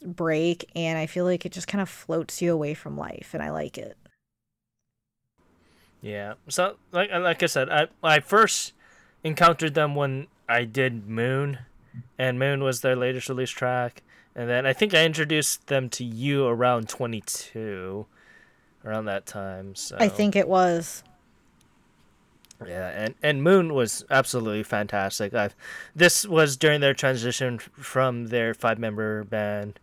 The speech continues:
Speaker 2: Slow Beach, to, to Lucky Tapes, and Moon was just simply amazing. The original guitarist that they had during that time, he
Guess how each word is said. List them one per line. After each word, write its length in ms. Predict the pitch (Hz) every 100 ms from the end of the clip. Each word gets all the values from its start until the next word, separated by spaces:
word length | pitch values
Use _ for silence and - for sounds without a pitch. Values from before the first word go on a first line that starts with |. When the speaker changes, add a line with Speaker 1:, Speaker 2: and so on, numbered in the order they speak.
| _ _ _ _
Speaker 2:
Slow 280 | - 147 131
Beach, 400 | 113 110 - -
to, 360 | - 120 110 107
to 460 | - 123 113 110
Lucky 300 | 131 117 -
Tapes, 360 | 104 107 101 -
and 240 | 104 101 - - - -
Moon 320 | 156 180 156
was 320 | 139 123 -
just 220 | 147 139
simply 300 | - 143 139
amazing. 400 | 123 120 117 120
The 80 | 117
original 340 | 123 135 139
guitarist 400 | 120 117 123 120
that 140 | - 113
they 100 | 104
had 320 | 110 117 123
during 240 | 131 127
that 180 | 131 139
time, 280 | - 135 127 - - -
he 400 | - - 160 131